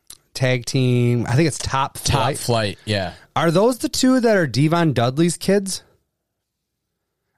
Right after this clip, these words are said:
Speaker 1: I remember reading that Devon Dudley's kids signed with A E W.
Speaker 2: I don't know.
Speaker 1: But you have seen these guys work live.
Speaker 2: Mondo Lucha.
Speaker 1: Yes.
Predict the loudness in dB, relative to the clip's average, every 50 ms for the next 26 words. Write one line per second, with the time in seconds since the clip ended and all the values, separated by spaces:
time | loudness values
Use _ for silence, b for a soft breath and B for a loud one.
0 | _ 0 2 2 4 4 2 2 2 2 2 2 4 4 2 2 0 0 0 2
1 | 2 2 2 2 0 0 2 2 2 2 2 2 0 0 -2 -4 -2 0 0 0
2 | 0 -2 -6 -8 -10 -10 -8 -6 -4 -2 0 0 2 0 0 0 0 0 0 2
3 | 0 0 0 0 -2 -2 -4 -6 -8 -6 -2 0 2 2 2 2 0 0 0 0
4 | 0 -2 -6 -12 -20 -20 _ _ _ _ _ _ _ _ _ _ _ _ _ _
5 | _ 0 0 2 0 0 -4 -6 -10 -10 -10 -4 -2 0 2 2 2 2 0 0
6 | -2 -2 -2 0 2 2 2 2 0 0 -2 -2 -2 -2 -2 -4 -4 -4 -4 -4
7 | -6 -10 -18 -20 -20 b b b b b b b -4 -2 -2 -2 -2 -4 -8 -10
8 | -16 -20 -20 _ _ _ _ _ _ _ _ 0 0 0 2 2 2 2 2 2
9 | 2 2 2 0 0 -2 -2 -2 -4 -4 -2 -2 0 0 -2 -4 -6 -10